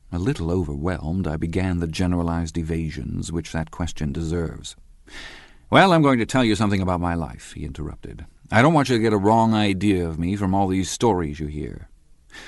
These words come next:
So he was aware of the bizarre accusations that flavoured conversation in his halls. "I'll tell you God's truth." His right hand suddenly ordered divine retribution to stand by. "I am the son of some wealthy people in the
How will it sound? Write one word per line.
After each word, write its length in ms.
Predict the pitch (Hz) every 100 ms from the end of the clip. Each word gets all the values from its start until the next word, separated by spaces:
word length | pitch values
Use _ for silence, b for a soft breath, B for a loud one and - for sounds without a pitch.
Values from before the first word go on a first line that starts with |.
| B
So 360 | - 95 85 90
he 120 | 92
was 460 | 92 87 120 139 127
aware 440 | 117 131 90 67
of 120 | 64
the 80 | -
bizarre 600 | 76 80 78 90 87 73
accusations 800 | 78 80 80 76 78 - - -
that 160 | - 69
flavoured 480 | - 90 85 78 -
conversation 720 | - 80 78 73 78 73 67
in 120 | 73
his 180 | 82 78
halls. 560 | 87 78 60 - - - b b b b b b b -
"I'll 120 | 107
tell 160 | 110 160
you 120 | 156
God's 400 | 95 110 107 82
truth." 580 | - 92 78 - - - - - - -
His 140 | 85
right 200 | 90 104
hand 300 | 90 87 78
suddenly 320 | - 82 80
ordered 480 | - 90 82 78 71
divine 480 | 82 78 87 90 82
retribution 800 | 82 80 - 76 80 76 - 73
to 80 | 76
stand 420 | - 78 73 69
by. 380 | 67 - - - B B B B B B - _ -
"I 200 | 113 156
am 160 | 196
the 80 | 156
son 460 | - - 104 117 135
of 100 | 92
some 180 | 98
wealthy 320 | 95 113 117 110
people 380 | - 107 95
in 80 | 101
the 80 | 98